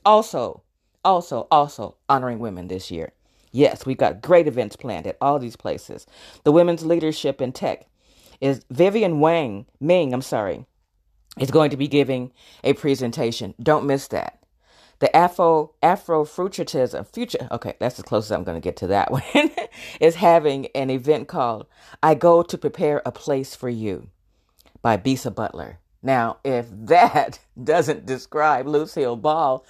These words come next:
I don't know what does. I go to prepare a place for you.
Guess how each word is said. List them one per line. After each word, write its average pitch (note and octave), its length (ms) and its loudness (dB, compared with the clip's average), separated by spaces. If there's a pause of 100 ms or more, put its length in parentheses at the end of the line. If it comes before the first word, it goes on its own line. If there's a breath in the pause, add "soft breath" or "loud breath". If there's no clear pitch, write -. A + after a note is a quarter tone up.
(300 soft breath)
I A#3+ 160 6
don't C#4+ 220 4
know C4+ 160 2
what C4 260 0
does. A3+ 540 0 (300 loud breath)
I G#3 160 6
go A#3+ 240 6
to B3+ 120 -2
prepare A#3 440 -2
a F#3+ 60 -2
place B3 420 -4
for D#4 120 -4
you. E4 380 -2